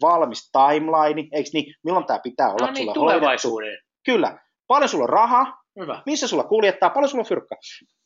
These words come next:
Speaker 1: Moni myyjä tekee sen vi-, virheen, että ne ei uskalla kysyä sitä hintaa, koska ne pelkää sitä, että se asiakas lähtee karkuun. Ja silloin saattaa olla sitä, että se asiakas pelkää, se on kolmensadan tonnin diili edessä,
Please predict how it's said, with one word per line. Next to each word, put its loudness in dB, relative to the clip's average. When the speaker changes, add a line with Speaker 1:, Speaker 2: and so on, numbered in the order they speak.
Speaker 1:
Moni 2
myyjä -4
tekee -4
sen -6
vi-, -10
virheen, -4
että -14
ne -2
ei 0
uskalla -2
kysyä -2
sitä -10
hintaa, -14
koska -2
ne -4
pelkää -4
sitä, -16
että -10
se -2
asiakas -6
lähtee -16
karkuun. -18
Ja -12
silloin 0
saattaa -2
olla -4
sitä, -8
että -20
se -4
asiakas -4
pelkää, -2
se -8
on -8
kolmensadan 0
tonnin -8
diili -8
edessä, -20